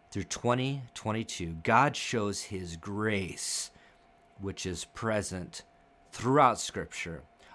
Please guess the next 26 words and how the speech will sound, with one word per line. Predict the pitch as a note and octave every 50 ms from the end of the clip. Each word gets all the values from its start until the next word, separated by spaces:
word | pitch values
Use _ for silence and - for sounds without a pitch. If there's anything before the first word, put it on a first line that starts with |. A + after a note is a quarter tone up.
| -
on | - A2 A2+ A2
a | G#2+ G#2+
man | A2 A2 A2+ A#2 B2 B2+ B2 A#2
named | A2+ A2+ A2+ A2 G#2+ G2+
Noah | G2 G2 G2 G2 F#2 F2
and | - G#2 G#2 G#2
his | G#2+ G2+ - -
family | - A2 G2 F#2 F#2+ F#2+ F2
by | E2 - F#2
saving | F#2 - - - - - C#3 C#3 C#3+ C#3 D3 D3+ C#3 C3+
them | C3 B2+ B2+ B2 A#2+
from | - - A#2+ B2 A#2+ A#2 A2
the | A2+ G#2+
flood | - - - G#2+ G#2+ G#2 G2 F#2+
waters. | F#2+ F#2 F#2 F#2+ F2 E2+ F2 E2+ - - - - - C#3 - -
And | A#2 B2+ B2+ C#3
this | D#3 D#3+ D#3 - -
is | - - C3 B2 A#2+ A2+ G#2 F#2+
the | - A2
Genesis | G#2+ F#2 G#2 G2 G2 G2+ - - G2+ - -
account | F#2 - - G#2 F#2+ F2 E2+ -
of | - F#2+ F#2+ F#2 F2 D#2+ - - - - - - - - - - - - _ - - - G2+
Noah | G2 G2 F2+ F2 E2+
and | D#2 F2 F2
the | F2+
flood. | - - - F#2 E2+ E2+ E2 E2